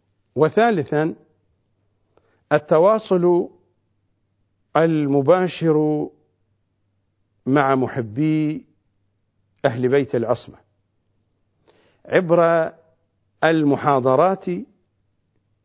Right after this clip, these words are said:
وعبر المجالس وعبر الندوات المفتوحة،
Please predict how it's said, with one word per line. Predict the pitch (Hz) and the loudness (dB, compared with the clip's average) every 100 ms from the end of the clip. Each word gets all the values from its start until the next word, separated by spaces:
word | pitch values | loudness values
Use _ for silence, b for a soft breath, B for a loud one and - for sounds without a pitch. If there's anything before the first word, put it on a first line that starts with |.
| _ _ _ _ _ _ _ _ _ _ _ _ _ _ _ _ _ | _ _ _ _ _ _ _ _ _ _ _ _ _ _ _ _ _
وعبر | 113 127 151 139 139 135 123 - _ _ - | 0 2 2 2 2 2 0 -4 _ _ 0
المجالس | 139 131 123 147 175 165 151 151 147 143 - _ _ _ _ _ | 2 2 2 2 2 0 -2 -2 -2 -4 -10 _ _ _ _ _
وعبر | 131 117 151 139 143 147 147 147 - _ _ - | -2 2 0 0 2 4 4 0 -4 _ _ -4
الندوات | 135 127 120 120 120 151 147 - | 0 0 0 2 4 2 0 -4
المفتوحة، | 139 135 135 117 127 131 151 - 90 - - | -4 -2 -4 -4 -4 -4 -6 -8 -12 -12 -18